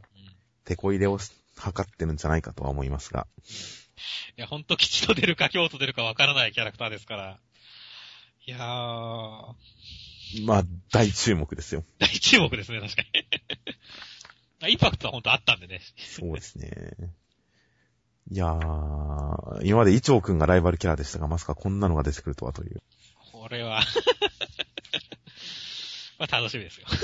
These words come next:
Speaker 2: <laughs> そうですね。まあ、楽しみです。では続きまして、えー、ニセ恋の第百十六話、お弁当会でした。ということで、お弁当ということで、今回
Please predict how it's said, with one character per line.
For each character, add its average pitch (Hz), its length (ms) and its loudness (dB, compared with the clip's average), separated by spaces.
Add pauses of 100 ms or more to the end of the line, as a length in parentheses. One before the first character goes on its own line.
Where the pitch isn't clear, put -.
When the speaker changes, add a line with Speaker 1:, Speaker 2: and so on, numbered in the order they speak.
(140)
Speaker 2:
<laughs> - 360 -6
そ 90 200 0
う - 20 0
で 73 60 -6
す - 100 -10
ね。 80 180 -8
ま 73 120 -2
あ、 - 60 -4
楽 71 120 0
し - 120 -12
み 71 60 -10
で - 60 -14
す。 - 260 -20 (960)
で 113 100 8
は 104 60 8
続 127 220 0
き 139 120 2
ま 127 100 8
し - 120 -2
て、 120 400 8
え 78 380 4
ー、 - 20 0
ニ 78 140 2
セ 123 180 2
恋 120 260 4
の 101 340 4 (840)
第 113 300 6
百 95 300 -2
十 110 200 2
六 95 240 2
話、 80 220 6 (120)
お 90 100 4
弁 117 260 2
当 107 200 4
会 78 260 2
で 73 100 -2
し - 160 -8
た。 71 260 -4 (520)
と 131 60 2
い - 20 0
う 127 40 0
こ 139 100 4
と 127 60 4
で、 95 100 8
お 87 80 8
弁 123 260 4
当 123 100 4
と 117 120 2
い - 20 6
う 98 60 6
こ - 0 -
と - 0 -
で、 - 20 -6
今 175 180 4
回 98 160 6